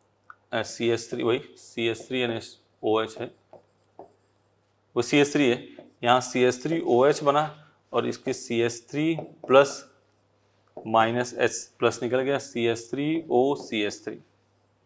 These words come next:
ये सब बता जा चुके हैं, इसलिए हम केवल रिकॉल करा रहे हैं। ईथर इसका मेन प्रोडक्ट होगा, बनने को सब बनेंगे, अल्कोहल, नाइट्रो, ये सब, लेकिन ईथर इसका क्या होगा? मेन प्रोडक्ट।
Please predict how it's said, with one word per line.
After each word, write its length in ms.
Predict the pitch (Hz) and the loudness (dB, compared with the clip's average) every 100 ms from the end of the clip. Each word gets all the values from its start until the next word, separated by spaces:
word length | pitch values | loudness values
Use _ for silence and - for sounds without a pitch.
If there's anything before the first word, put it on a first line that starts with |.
| - - _ _ _ _ _ _ _ _ | -20 -20 _ _ _ _ _ _ _ _
ये 80 | 131 | 0
सब 240 | - 165 131 | 6 8 8
बता 240 | 120 143 | 12 12
जा 180 | 147 147 | 12 8
चुके 280 | - 156 151 | 8 2 4
हैं, 120 | 156 | 4
इसलिए 220 | - 127 | 6 4
हम 60 | 120 | 8
केवल 260 | 143 143 | 10 10
रिकॉल 340 | 123 123 131 123 | 8 8 8 10
करा 160 | 117 | 6
रहे 120 | 107 | 6
हैं। 80 | 113 175 | -2 -2
ईथर 380 | 156 151 208 156 | -4 8 8 8
इसका 280 | - 170 | 6 6
मेन 320 | 151 117 123 107 | 6 6 4 4
प्रोडक्ट 380 | 101 98 - | 0 -2 -6
होगा, 300 | - 110 107 - - - _ _ 117 | -12 -10 -10 -12 -18 -18 _ _ 6
बनने 280 | 131 156 | 8 8
को 100 | 165 | 6
सब 200 | 151 202 | 8 10
बनेंगे, 300 | 147 127 117 | 10 6 6
अल्कोहल, 480 | 120 117 123 127 127 - - | 4 6 8 8 6 -6 2
नाइट्रो, 560 | 117 110 - 127 127 - - _ 117 | 2 2 0 0 0 -4 -20 _ 0
ये 80 | 117 | 2
सब, 220 | 123 113 | 2 0
लेकिन 220 | 117 135 | -2 -2
ईथर 340 | 156 135 165 143 | -4 2 4 4
इसका 240 | 135 139 | 2 2
क्या 180 | - 120 | 4 2
होगा? 340 | 127 165 170 113 | 2 -4 -4 -6
मेन 180 | 107 | -6
प्रोडक्ट। 280 | 92 95 - | -8 -14 -14